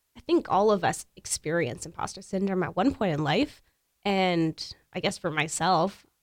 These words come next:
going back to school, and it's, uh, I don't know how to say it, but it, it just feels like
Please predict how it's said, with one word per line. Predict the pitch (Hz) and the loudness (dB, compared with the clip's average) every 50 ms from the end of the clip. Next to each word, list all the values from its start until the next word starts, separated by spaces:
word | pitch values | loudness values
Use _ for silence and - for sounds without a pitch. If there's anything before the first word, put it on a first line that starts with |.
| _ _ _ _ _ _ | _ _ _ _ _ _
going | - 202 208 214 | 4 4 6 6
back | 196 190 - | 4 2 2
to | 214 | 0
school, | 196 - - - _ - 185 190 208 214 226 226 226 226 226 226 - _ _ - | -2 -2 -2 -2 _ 2 2 4 4 4 4 4 4 4 4 2 -2 _ _ -6
and | 175 175 170 165 165 165 160 151 156 160 - _ _ _ _ _ _ _ _ _ _ _ _ _ | -2 -2 0 0 0 2 2 0 0 -2 -6 _ _ _ _ _ _ _ _ _ _ _ _ _
it's, | 208 202 - - - 233 | -8 -6 -6 -4 0 2
uh, | 226 220 214 214 208 202 185 - - _ _ _ _ _ _ _ _ _ _ _ _ _ _ _ _ _ _ _ _ _ _ _ _ _ _ _ _ _ _ _ _ _ - - - _ - | 2 4 4 4 4 2 0 -4 -10 _ _ _ _ _ _ _ _ _ _ _ _ _ _ _ _ _ _ _ _ _ _ _ _ _ _ _ _ _ _ _ _ _ -10 -10 -10 _ -8
I | 254 | -4
don't | 269 302 | -2 -2
know | 320 | 0
how | - - 208 | 0 0 0
to | 202 | 0
say | - - - 226 233 240 | 0 0 2 4 4 4
it, | 208 190 | 4 4
but | - - - - | 2 2 2 2
it, | 233 240 - - | 2 2 2 0
it | 226 - | 0 2
just | 294 294 - - | 2 0 0 0
feels | - 254 240 240 240 - - - | 2 4 6 6 6 4 2 2
like | - 208 202 196 | 4 4 4 2